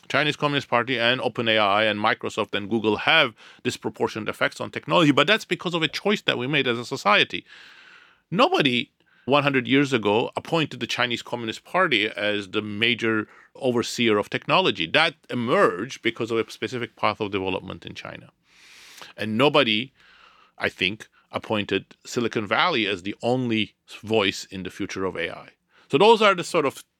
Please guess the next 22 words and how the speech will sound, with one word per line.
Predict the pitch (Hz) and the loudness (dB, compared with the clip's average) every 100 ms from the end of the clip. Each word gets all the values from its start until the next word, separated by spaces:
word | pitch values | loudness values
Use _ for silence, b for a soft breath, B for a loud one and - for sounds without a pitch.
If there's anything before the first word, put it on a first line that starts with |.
| _ _ - | _ _ 0
things | 165 160 139 | 2 2 2
that | 127 - | 0 0
we | 120 123 | -4 -6
need | - | -2
to | 123 110 b b b b _ | 2 2 b b b b _
make | 101 117 139 - - | -2 2 2 0 -12
a | 104 120 | -6 -4
central | 107 104 | -4 -6
part | - 95 92 | 0 0 0
of | 87 | -6
the | 92 | -2
narrative. | 90 82 - | 0 -2 -6
So | - | -6
the | 139 - | -4 2
first | 226 - | 0 2
thing | 175 135 | 0 2
is | 127 | -2
to | - 123 | -2 0
have | 127 120 B B B B - | 0 -2 B B B B -2
this | 139 | -2
narrative | 131 139 139 - 104 - | 2 2 2 0 -6 -6
open | 127 110 | -8 -8